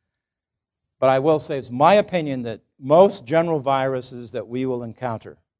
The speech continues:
including the bird flu, which we know about that anyway, but it will actually help to keep us healthy. But remember, it's not just the immunity that we have. We have better looking hair.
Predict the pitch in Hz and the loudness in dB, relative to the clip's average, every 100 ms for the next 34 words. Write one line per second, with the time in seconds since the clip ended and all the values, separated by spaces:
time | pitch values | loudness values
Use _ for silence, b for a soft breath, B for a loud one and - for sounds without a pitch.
0 | _ _ _ _ _ _ _ _ _ 117 | _ _ _ _ _ _ _ _ _ -20
1 | 113 160 156 143 123 110 135 135 117 117 | -4 -2 0 -2 -6 -2 0 0 -2 -10
2 | 117 117 104 - - 101 107 104 98 95 | -8 -6 -8 -12 -20 -20 -16 -16 -16 -18
3 | - 101 110 104 87 90 95 98 _ _ | -16 -16 -16 -20 _ -20 -20 -20 _ _
4 | _ _ _ _ - 135 139 131 139 - | _ _ _ _ -8 -4 -2 0 -2 -4
5 | - 143 127 120 - _ _ _ _ - | -8 -8 -6 -6 -10 _ _ _ _ -2
6 | 160 147 _ - 135 127 123 - 143 139 | 0 0 _ -12 -6 -6 -6 -8 -6 -6
7 | 135 - 151 - _ _ _ _ _ _ | -6 -6 -8 -8 _ _ _ _ _ _
8 | _ _ _ _ _ _ _ - 202 208 | _ _ _ _ _ _ _ 4 4 6
9 | 277 226 - 208 240 226 - 180 147 185 | 4 2 2 -2 0 -2 -4 -6 -4 -6
10 | 226 117 90 80 95 92 87 80 _ _ | -6 -10 -14 -16 -20 -20 -20 _ _ _
11 | _ - 123 120 95 123 139 127 123 127 | _ -16 -8 -8 -6 -4 -2 -2 -4 -6
12 | 120 110 - 139 143 165 | -6 -12 -2 0 2 0